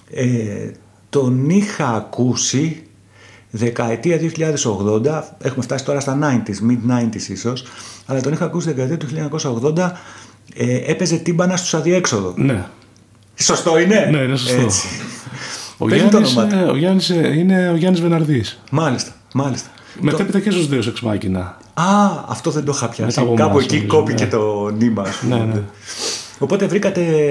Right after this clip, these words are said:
Speaker 1: νέα μέλη και ξεκινάτε από την αρχή και ηχογραφείτε, αν δεν κάνω λάθος, ένα άλμπουμ για την F M Records.
Speaker 2: Ε, ηχογραφούμε για την F M Records, φεύγουμε από την Warner.
Speaker 1: Πάλι στη Γερμανία, στο Regensburg.
Speaker 2: Τη ηχογραφούμε, ε, εκεί πέρα κάνουμε,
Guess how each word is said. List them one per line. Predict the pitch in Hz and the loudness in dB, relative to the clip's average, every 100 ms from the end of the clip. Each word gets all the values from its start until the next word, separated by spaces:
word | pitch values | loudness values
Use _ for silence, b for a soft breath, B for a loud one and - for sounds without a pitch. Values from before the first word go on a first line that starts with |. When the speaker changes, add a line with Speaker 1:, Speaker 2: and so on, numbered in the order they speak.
| 139 | 0
Speaker 1:
νέα | 135 170 135 | 0 0 0
μέλη | 147 190 208 202 - | 0 2 0 0 -4
και | 180 | -6
ξεκινάτε | - 190 156 185 | -4 -4 -2 0
από | 196 160 | 0 -2
την | |
αρχή | 139 127 196 208 | -4 -2 -2 -2
και | 208 | -4
ηχογραφείτε, | 165 170 151 139 202 202 | -6 -4 -6 -4 -4 -2
αν | 185 | -2
δεν | 165 | -2
κάνω | 165 156 | -4 -4
λάθος, | 160 175 - | -4 -4 -4
ένα | 165 | -4
άλμπουμ | 165 170 | -4 -2
για | 165 | -4
την | 160 139 147 | -4 -4 -4
F | |
M | 151 123 107 | -2 -2 -2
Records. | 127 160 110 - - - - | -2 -2 -4 -8 -18 -20 -6
Speaker 2:
Ε, | - 135 131 | -2 0 0
ηχογραφούμε | 120 135 151 190 | 0 0 2 4
για | 175 | 2
την | 175 180 | 2 2
F | |
M | 175 | 2
Records, | 143 | 0
φεύγουμε | 120 170 156 | -2 0 0
από | 127 | 0
την | 113 120 156 202 | 2 2 2 0
Warner. | 220 202 B B B | -2 -10 B B B
Speaker 1:
Πάλι | 226 254 | 2 4
στη | 240 | 2
Γερμανία, | 160 139 120 113 98 | 2 2 2 0 -2
στο | 87 123 113 110 | -2 0 2 2
Regensburg. | 160 180 175 160 196 - - - _ - 117 | 0 -2 -4 -2 -2 -4 -12 -20 _ -14 0
Speaker 2:
Τη | 147 | 0
ηχογραφούμε, | 131 135 131 190 190 165 147 - 143 139 | 2 0 0 4 4 4 2 0 0 0
ε, | 135 | -2
εκεί | 135 | -2
πέρα | 131 180 | -2 -2
κάνουμε, | 196 190 196 196 190 190 185 180 180 175 | 2 4 6 6 4 4 4 4 2 -2